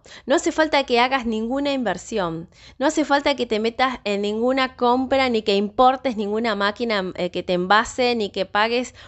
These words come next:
un montón de dinero a un diseñador web si todavía no estás segura si tu producto a la gente le gusta o no. Entonces me parece que lo primero que tenés que hacer es con eso que ya sabés hacer,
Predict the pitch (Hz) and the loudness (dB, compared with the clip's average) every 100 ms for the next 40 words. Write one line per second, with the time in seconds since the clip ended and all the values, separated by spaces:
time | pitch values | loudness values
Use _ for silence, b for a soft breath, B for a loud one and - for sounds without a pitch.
0 | B - 262 285 269 - 202 190 196 240 | B 0 2 2 -2 -8 -2 0 0 2
1 | 277 311 269 220 214 247 277 294 - 196 | 4 4 0 0 0 0 2 0 2 2
2 | 208 254 240 220 185 180 180 220 233 220 | 2 0 -2 -4 -4 0 2 0 2 2
3 | 277 - 220 196 185 185 254 269 233 - | 2 -2 -6 -2 0 0 0 0 -4 -4
4 | 240 214 196 240 - 185 170 165 170 220 | -4 -4 -2 -2 -2 -6 -2 0 0 2
5 | 233 190 170 196 214 202 170 196 202 165 | 2 2 0 -4 -2 -2 -2 -6 -6 -6
6 | 156 165 - _ B B B 269 - 220 | -6 -12 -20 _ B B B -10 -6 -2
7 | 277 339 285 247 240 277 - 285 - 240 | 0 2 0 2 0 0 -4 -4 0 2
8 | 247 285 b b b 208 202 208 233 262 | 2 0 b b b 0 2 2 2 2
9 | 233 226 247 226 - 254 240 - 202 262 | 0 -2 0 -4 0 0 0 0 -2 0
10 | 359 240 - 226 214 202 190 - 190 220 | -4 -2 -2 2 2 2 -2 -2 -2 -2